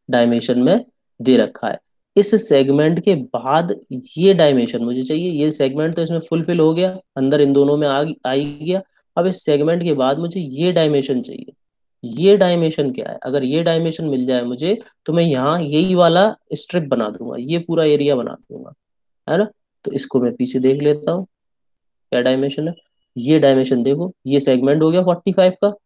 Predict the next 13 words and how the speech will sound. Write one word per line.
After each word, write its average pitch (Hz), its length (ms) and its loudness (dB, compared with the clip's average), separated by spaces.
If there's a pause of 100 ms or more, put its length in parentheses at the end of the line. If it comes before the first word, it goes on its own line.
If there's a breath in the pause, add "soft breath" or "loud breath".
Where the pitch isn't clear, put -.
(280)
और 143 120 4
इसके 147 260 -2
आगे 156 220 2
ये 151 320 0
दिख 127 160 0
रही 110 140 -10
है 110 80 -12
मुझे - 260 -18 (300)
थर्टी 120 360 -4
नाइन। 107 340 -4 (880)
तो 131 60 -4
यानी 120 440 0
कि 143 460 0